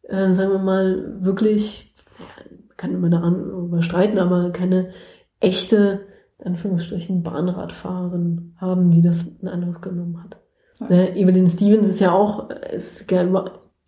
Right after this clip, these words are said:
Speaker 1: keine Bahnradfahrerin, hat ja auch spät auch mit dem Straßenradsport begonnen und ich bin mir sicher, dass jemand wie Ellen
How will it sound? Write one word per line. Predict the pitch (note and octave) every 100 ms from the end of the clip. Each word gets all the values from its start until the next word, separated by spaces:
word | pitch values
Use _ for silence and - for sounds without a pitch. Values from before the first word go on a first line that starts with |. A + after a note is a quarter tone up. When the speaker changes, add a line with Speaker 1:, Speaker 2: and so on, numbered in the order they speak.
| _ -
Speaker 1:
keine | - F#3 G3
Bahnradfahrerin, | F#3 E3+ - - D3+ F#3 G3+ F#3+ - G3+ G3 F#3+ G3 G3 G3 G3 - - - - _ -
hat | F3
ja | F3+
auch |
spät | F3 - G#3 G#3+ F3
auch | F3+ F#3 G3
mit | F3+
dem | F3+ F3+ F3
Straßenradsport | E3+ E3+ - F#3+ G3+ F#3 - - F3+ -
begonnen | F3+ F3 F#3+ G#3 G3
und | F3 F3+ E3+ F#3
ich | E3+ -
bin | F#3
mir | F3+ F3
sicher, | F3+ G3+
dass | F#3 F3
jemand | F#3 F#3 F3+ F3+ F3 - - _ -
wie | F3+
Ellen | E3+ F3 F3+ F3